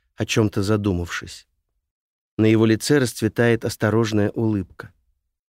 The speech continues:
Вы знаете, что в некоторых трактовках философии герметизма музыка обладает магическим воздействием и может влиять на человека особенным способом.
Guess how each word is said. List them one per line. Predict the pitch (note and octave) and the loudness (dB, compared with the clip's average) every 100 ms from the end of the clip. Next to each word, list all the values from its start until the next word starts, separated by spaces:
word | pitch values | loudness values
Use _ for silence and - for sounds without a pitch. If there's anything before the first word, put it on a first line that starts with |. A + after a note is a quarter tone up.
| _ _ _ _ _ - | _ _ _ _ _ -2
Вы | A#2 | 0
знаете, | A#2+ D#3+ D3+ A2 | 4 4 2 0
что | G2 G#2+ G2 | -2 0 2
в | |
некоторых | A#2 C3 A2+ G2 F#2+ | 2 2 0 -2 -2
трактовках | - G#2 - C3 A#2 G2 - - | -2 -4 0 -2 -2 -6 -8 -12
философии | - G2+ G#2+ - A#2+ G#2+ | -6 -2 -2 -2 -2 -2
герметизма | F#2 G2 F#2 F#2 - D#3 G#2 E2 - _ _ _ _ | -2 -2 -2 -4 -4 -6 -4 -8 -10 _ _ _ _
музыка | A2 E3 B2+ - G2+ | 4 4 4 2 2
обладает | G2 G#2 B2+ A#2 | 2 2 2 2
магическим | A2+ G#2 C3 B2 - A#2 | 0 0 -2 -4 -2 0
воздействием | A2+ G2 G#2 B2+ - - E2+ - _ _ _ | 2 0 0 0 0 -8 -10 -12 _ _ _
и | B2+ | 2
может | A#2+ B2+ A2 A2+ | 4 4 2 2
влиять | A2+ B2 C3+ - | 2 4 0 -2
на | G#2+ | -4
человека | - G2 F#2+ F#2 - | -2 -2 -2 -2 -4
особенным | - B2 - B2+ A#2+ A#2+ | -2 0 0 0 0 -2
способом. | - B2 - F2+ D#2 | -2 -4 -4 -10 -16